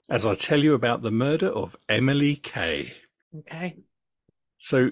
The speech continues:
Speaker 1: first of all, we'll talk a little bit about the perpetrator of the crime and how, how they met. Patrick Mahon was born in eighteen ninety in Liverpool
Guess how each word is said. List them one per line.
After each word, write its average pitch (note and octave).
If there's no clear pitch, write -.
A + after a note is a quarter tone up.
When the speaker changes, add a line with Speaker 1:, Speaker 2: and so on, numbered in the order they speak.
Speaker 1:
first G#3
of -
all, B2+
we'll B2
talk E3+
a F#3+
little E3
bit A#2
about A2
the A2+
perpetrator F#2+
of -
the -
crime E2+
and F#2
how, F#2+
how F2
they F2
met. G2+
Patrick A3+
Mahon A2+
was A#2
born B2
in G#2+
eighteen E3
ninety G#2
in D#3+
Liverpool A#2